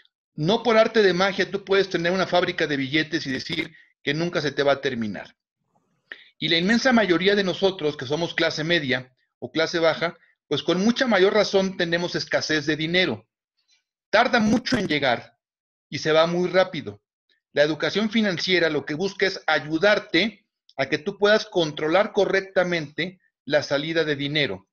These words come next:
De hecho, mi frase, la que utilizo desde hace veinte años, dice que no es más rico el que gana más, sino el que sabe gastar. Y el ahorro está fundamentado,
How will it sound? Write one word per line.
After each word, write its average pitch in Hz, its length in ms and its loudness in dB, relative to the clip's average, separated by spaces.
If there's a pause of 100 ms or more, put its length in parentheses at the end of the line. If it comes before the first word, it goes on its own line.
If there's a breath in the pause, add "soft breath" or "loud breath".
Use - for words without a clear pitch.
(640)
De 160 120 2
hecho, 196 200 0
mi 190 120 0
frase, 180 680 -2 (420)
la 113 180 -2
que - 80 -6
utilizo 156 400 -2
desde 143 140 0
hace 156 140 -2
veinte 160 300 -2
años, 143 360 -6 (340 soft breath)
dice 165 340 -2
que 151 120 0
no 165 160 2
es 175 100 0
más 185 200 2
rico 190 240 -2
el 165 140 0
que 151 120 0
gana 160 240 -2
más, 170 440 -2 (300)
sino 139 280 -4
el 127 100 -2
que 135 100 -4
sabe 147 320 2
gastar. 113 400 -4 (920)
Y 123 120 -2
el 156 120 2
ahorro 202 380 6
está 202 200 0
fundamentado, 165 880 -2